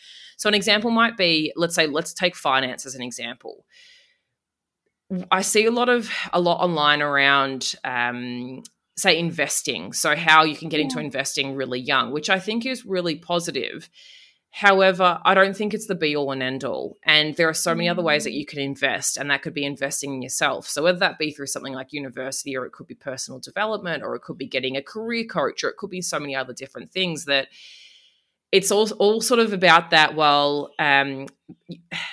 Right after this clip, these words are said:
Speaker 1: having more is better, having more money is better. So the more money you have when you, you're younger is better, as opposed to, I kinda think of it as, if you look at your average life expectancy,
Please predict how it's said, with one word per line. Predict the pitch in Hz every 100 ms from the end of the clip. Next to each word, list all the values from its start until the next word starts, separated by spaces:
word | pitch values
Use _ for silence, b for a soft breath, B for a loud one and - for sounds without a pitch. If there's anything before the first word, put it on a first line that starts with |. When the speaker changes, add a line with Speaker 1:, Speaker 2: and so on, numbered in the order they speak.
| B
Speaker 1:
having | - 196 208 190
more | 170 165 165
is | 147 117
better, | 139 117
having | - 170 175
more | 170 151
money | 143 143 139
is | 131 120
better. | 135 123
So | - 143
the | 147
more | 156
money | 170 160 156
you | 147
have | 139 131
when | 135 131
you, | 131
you're | 131 131
younger | 131 131 127
is | 127 123
better, | 175 175 139 139
as | 143
opposed | 147 151 147 147
to, | 156
I | 170
kinda | 196 196 180
think | 156 151
of | 147
it | 139
as, | 139 131 135 - B B B B B B B _ _ _ _ -
if | 180
you | 180 190
look | 196
at | 247 233 190
your | 175 165 156
average | 156 156 143 143
life | 135 123 170
expectancy, | 151 - - 139 - 139 - 131 127